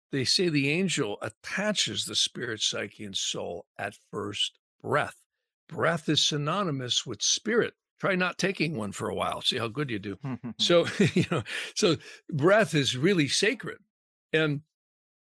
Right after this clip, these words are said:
Speaker 1: what's, I think, important about that is they say the angel not only, think about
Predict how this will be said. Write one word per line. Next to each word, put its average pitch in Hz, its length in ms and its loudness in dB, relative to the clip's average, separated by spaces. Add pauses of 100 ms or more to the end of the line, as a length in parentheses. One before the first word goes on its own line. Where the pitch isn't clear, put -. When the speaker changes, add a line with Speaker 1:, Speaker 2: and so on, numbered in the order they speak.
(240)
Speaker 1:
what's, 151 300 4 (300)
I 143 80 4
think, 180 340 0
important 214 560 2
about 101 320 0
that 90 260 -2
is 117 140 -2
they 131 140 2
say 160 340 2
the 143 300 0
angel 139 800 0 (580)
not 151 380 -2
only, 156 520 2
think 277 300 0
about 190 380 4